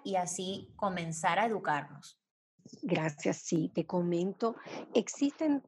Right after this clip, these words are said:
Speaker 2: tres grupos de macronutrientes, ¿ok?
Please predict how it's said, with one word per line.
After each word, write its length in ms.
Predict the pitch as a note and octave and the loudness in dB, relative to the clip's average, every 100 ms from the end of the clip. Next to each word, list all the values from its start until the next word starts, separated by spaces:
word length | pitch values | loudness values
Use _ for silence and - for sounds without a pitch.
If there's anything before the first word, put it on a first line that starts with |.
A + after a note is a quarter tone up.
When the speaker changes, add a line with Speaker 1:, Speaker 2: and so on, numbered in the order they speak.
| - | 0
Speaker 2:
tres 320 | C4 C4 C4 - | 2 2 0 -6
grupos 840 | A3+ G3 B3 A3 - A3+ G3+ F#3+ | -4 2 4 4 2 0 0 2
de 220 | F3+ F3 | 2 2
macronutrientes, 1400 | E3+ F3+ G#3+ B3+ C#4+ C4+ C4 B3 G#3 F3+ F#3 G#3+ G3 - - | 0 2 2 2 0 2 2 2 2 2 0 -2 -6 -8 -6
¿ok? 220 | F3+ | 2